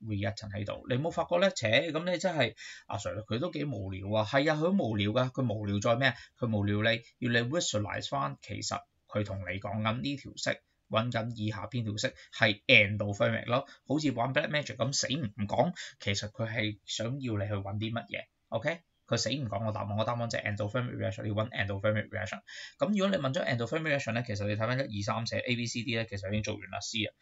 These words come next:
C 呢個呢係好經典嘅，OK？好經典嘅一啲嘅，呃，即係一啲，呃，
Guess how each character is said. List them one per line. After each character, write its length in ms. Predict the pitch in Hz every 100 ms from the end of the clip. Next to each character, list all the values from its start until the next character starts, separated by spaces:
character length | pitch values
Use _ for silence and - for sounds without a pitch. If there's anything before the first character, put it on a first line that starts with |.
| - -
C 240 | - 180 175
呢 140 | 175
個 140 | -
呢 80 | 131
係 180 | 127 113
好 460 | - 107 104 107 117
經 360 | 127 127 127
典 320 | 117 98 104
嘅， 200 | 107 104 104 _ _ _ _ _
OK？ 340 | - 123 139 135
好 140 | 110
經 220 | 123 127
典 160 | 123 110 113
嘅 180 | 107
一 100 | 107
啲 200 | 117 123
嘅， 400 | 110 104 101 104 -
呃， 320 | 107 95 101 - - _
即 120 | - 107
係 80 |
一 60 | 110
啲， 360 | 113 123 117 117
呃， 320 | 107 95 95